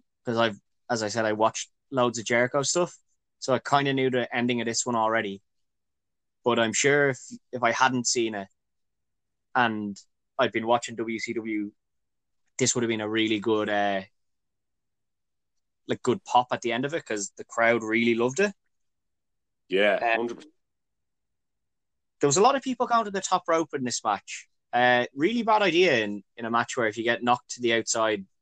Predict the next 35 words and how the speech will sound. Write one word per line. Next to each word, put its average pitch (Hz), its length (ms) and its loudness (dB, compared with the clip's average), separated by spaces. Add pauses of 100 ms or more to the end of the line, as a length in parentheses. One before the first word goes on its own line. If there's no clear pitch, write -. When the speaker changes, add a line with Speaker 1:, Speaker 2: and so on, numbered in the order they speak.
(140)
Speaker 1:
you're 117 140 0
eliminated. 104 580 -2 (420)
Don't 160 100 -4
know 196 120 4
what, 202 180 2 (360)
like, 123 100 -6
they're 139 240 2 (140)
jumping 175 260 0
up 175 120 -2
to 143 80 -8
do 139 100 2
Frankensteiners 135 1040 0
and 104 220 -6 (600)
clo-, 120 300 2 (160)
top - 240 -2
rope 120 160 -2
clotheslines. 123 800 0 (440)
Risky 208 320 0
business. 185 640 -4 (880)
Speaker 2:
A 240 60 2
lot 302 100 8
of - 20 -
Speaker 1:
And, - 80 6
uh, - 40 8
Speaker 2:
Mexicans - 400 0
Speaker 1:
didn't 240 100 -8
Speaker 2:
in, 254 100 0
Speaker 1:
work 247 120 4
Speaker 2:
a - 80 0
lot 190 80 2
of - 40 -2
Speaker 1:
out. 190 40 -2
Speaker 2:
Mexicans 160 500 -8
in 117 140 -8
there. 90 320 -8